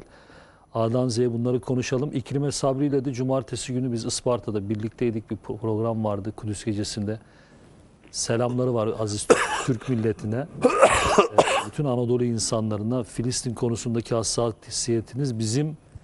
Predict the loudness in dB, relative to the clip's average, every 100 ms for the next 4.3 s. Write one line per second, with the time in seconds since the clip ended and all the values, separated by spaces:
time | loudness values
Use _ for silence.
0 | -20 -20 -20 _ _ -4 -2 0 2 2
1 | 0 0 0 2 2 2 0 -2 -6 -4
2 | 0 0 -2 -4 -2 0 2 0 0 -2
3 | -2 2 2 2 0 -4 -2 -4 0 -2
4 | 0 0 -2